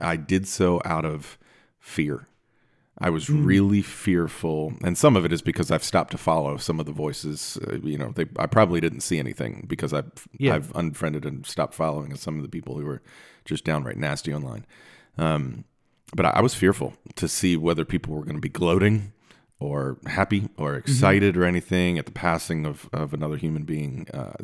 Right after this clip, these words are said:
Speaker 1: thankfully, I didn't see that, but just the fact that I was apprehensive
Speaker 2: Sure.
Speaker 1: said something to me.
Speaker 2: Yeah. No, totally. I mean, I will say I don't feel like I saw that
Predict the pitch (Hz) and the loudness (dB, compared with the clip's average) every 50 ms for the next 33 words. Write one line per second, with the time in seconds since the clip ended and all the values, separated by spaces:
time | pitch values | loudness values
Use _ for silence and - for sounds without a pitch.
0 | 151 - - 95 95 - - 90 80 76 78 80 - - - - - 82 73 73 | -8 -4 -2 0 0 0 -2 -2 -2 -2 -4 -4 -6 -8 -8 -4 -4 -4 -4 -4
1 | 69 65 - - - - - - - - - - - - - - 98 98 - - | -6 -6 -6 -6 -6 -6 -6 -10 -16 -20 -20 -20 -20 -12 -2 0 0 0 0 -2
2 | 78 - 95 82 80 - - 82 78 82 80 76 76 73 67 - - - - _ | -2 2 2 2 2 2 0 0 2 2 2 2 0 -4 -4 -6 -10 -14 -16 _
3 | - - _ _ _ _ _ _ _ _ _ _ _ _ _ _ _ _ _ _ | -20 -20 _ _ _ _ _ _ _ _ _ _ _ _ _ _ _ _ _ _
4 | - - - - 107 95 95 98 - - 87 69 60 80 90 85 - - 76 65 | -12 -8 -6 -6 -4 -2 -2 -2 0 0 -2 -2 0 -2 -2 -2 -2 -2 -4 -4
5 | 58 - - - - - - - - 120 117 117 - - - 90 78 71 - - | -4 -6 -12 -16 -16 -16 -10 -4 -2 -2 -2 -2 -2 -2 0 0 0 0 -2 -8
6 | 60 57 - 55 57 55 - - - - 90 80 71 60 - - - _ 135 170 | -10 -8 -10 -10 -10 -10 -12 -8 -4 -2 0 0 0 -2 -6 -10 -2 _ 6 6
7 | 208 180 - - - _ _ _ _ _ _ _ _ _ - 143 175 202 196 - | 6 6 2 -4 -14 _ _ _ _ _ _ _ _ _ 4 6 8 8 6 4
8 | - - - 170 202 196 175 127 - - - - - - - - 175 175 - - | 0 0 2 4 4 4 2 0 -2 -4 -12 -20 -20 -6 0 2 2 2 2 2
9 | 160 185 202 202 190 175 - 180 160 - - 151 165 165 147 156 160 - - _ | 2 4 6 6 4 4 4 2 2 2 4 4 6 6 6 4 4 2 -4 _
10 | - - - - - - 147 143 135 139 - - 120 - - - 135 110 98 90 | -20 -20 -18 -18 -2 0 2 2 2 2 0 -2 -2 -2 0 0 0 0 0 -2
11 | 87 - _ | -8 -12 _